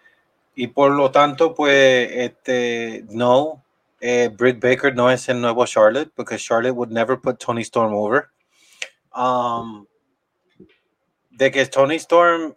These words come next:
fue una buena lucha, de que Toni Storm sea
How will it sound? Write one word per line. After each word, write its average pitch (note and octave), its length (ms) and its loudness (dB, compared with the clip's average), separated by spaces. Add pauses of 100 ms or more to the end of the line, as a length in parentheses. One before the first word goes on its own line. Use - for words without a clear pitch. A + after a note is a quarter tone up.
fue D3 180 -4
una E3 180 0
buena E3 260 2
lucha, C3 540 -2 (840)
de C3 220 -4
que C#3 160 -4
Toni D#3+ 320 -4
Storm D#3 640 0 (880)
sea D3+ 920 4